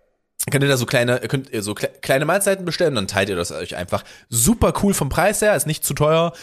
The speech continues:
Unfassbar gutes Essen. Wirklich richtig lecker. Ähm, und auf jeden Fall, ähm, saß ich dann dort, äh, sa-, äh, musste ich, ich musste. Und ich musste nicht zu knapp, ich musste.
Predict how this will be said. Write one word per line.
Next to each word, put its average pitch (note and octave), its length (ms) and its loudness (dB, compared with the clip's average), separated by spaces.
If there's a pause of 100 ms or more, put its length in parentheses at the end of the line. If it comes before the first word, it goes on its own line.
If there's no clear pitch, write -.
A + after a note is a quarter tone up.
(580)
Unfassbar F3 840 2
gutes G2+ 260 -6
Essen. F2 380 -6
Wirklich G#2+ 560 -2
richtig G#2+ 340 -2
lecker. D#2 340 -4 (520)
Ähm, G#2+ 460 0 (380)
und C#3+ 140 2
auf C3+ 60 -2
jeden D#3+ 240 0
Fall, C#3+ 480 4 (100)
ähm, A#2 460 2 (260)
saß A#2 340 2
ich B2+ 140 -2
dann A#2+ 220 0
dort, - 300 -2 (680)
äh, G#2+ 380 4 (100)
sa-, A2+ 180 2
äh, A#2 340 2
musste D3 300 2
ich, G#2+ 320 0 (160)
ich A#2 140 4
musste. A2+ 340 2 (480)
Und B2+ 140 -2
ich A#2 80 0
musste D3 200 2
nicht D3 140 -2
zu C3+ 80 -4
knapp, D3 160 0
ich B2 60 -2
musste. C3 320 -2